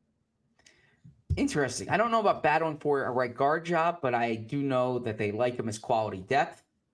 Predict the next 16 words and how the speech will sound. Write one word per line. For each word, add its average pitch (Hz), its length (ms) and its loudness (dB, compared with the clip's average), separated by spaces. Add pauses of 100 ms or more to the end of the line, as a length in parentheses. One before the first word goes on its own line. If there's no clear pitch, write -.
(140)
He's 120 380 -2
been, 127 300 -2
he's 117 360 0
been 127 200 0
available 120 420 2
before, 160 720 -2
and 117 200 -4
they've 107 180 -2
brought 120 200 2
him 120 160 -2
back, 113 300 0
like 107 240 -4
you 104 60 -8
said. 151 480 2 (520)
They 117 380 2
have 107 460 2